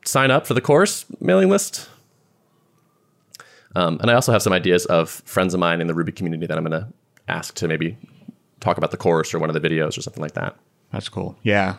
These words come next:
Speaker 2: I was gonna say right now is most of your traffic just kind of from sharing it on Twitter with your audience. You have a pretty fair sized audience there, I would say.
Speaker 1: Yeah, just about. I think it's mostly
Speaker 2: Yeah.
Speaker 1: Twitter folks. And I'm already seeing the, the thing where, like, I tweet about it at, like, the first time I tweeted about it, it's, like, a bunch of people, and the next time is, like, s-,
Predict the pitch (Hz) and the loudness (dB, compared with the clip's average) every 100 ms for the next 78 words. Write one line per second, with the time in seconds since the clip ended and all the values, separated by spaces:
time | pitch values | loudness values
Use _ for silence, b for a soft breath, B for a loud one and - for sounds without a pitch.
0 | - 110 117 123 120 110 110 107 110 107 | -2 2 4 4 4 4 4 4 4 4
1 | 104 101 110 101 98 95 95 95 - 98 | 2 2 0 0 0 0 -2 -4 -6 -4
2 | 107 98 - 95 92 92 - _ - 104 | -2 -2 -2 -2 -2 -4 -8 _ 0 2
3 | 95 95 95 - 104 104 98 98 98 90 | 2 2 0 0 2 4 2 0 0 0
4 | 104 110 110 - - _ _ - 101 98 | 2 0 -2 -8 -12 _ _ -4 -4 -2
5 | 117 98 98 _ - 85 - 82 85 - | 0 0 -2 _ -2 -2 0 -6 -4 -4
6 | 78 - 82 80 - - 82 - B B | -6 -6 -4 -4 -4 -8 -10 -12 B B
7 | B B B B 101 82 107 - 80 76 | B B B B 2 2 0 -4 0 0
8 | - - - 87 - 82 - 82 85 80 | -2 -10 -10 -8 -4 -4 -2 -2 -2 0
9 | 78 78 - - b b - 117 117 107 | -2 -2 -6 -10 b b -2 2 4 4
10 | 117 110 101 95 101 - 101 92 87 87 | 2 2 4 2 2 2 2 4 4 2
11 | - b b - 110 131 127 107 101 101 | -6 b b -2 0 2 2 4 6 4
12 | - - 90 - - 113 156 139 120 135 | 2 0 -2 -2 -2 2 4 4 4 4
13 | 120 113 110 107 110 95 90 85 82 - | 4 6 6 4 2 0 0 0 0 -4
14 | - - - 110 117 107 101 95 85 80 | -20 -10 0 0 2 0 4 4 4 2
15 | 87 - 90 82 80 - - | 0 0 0 2 -2 -2 -12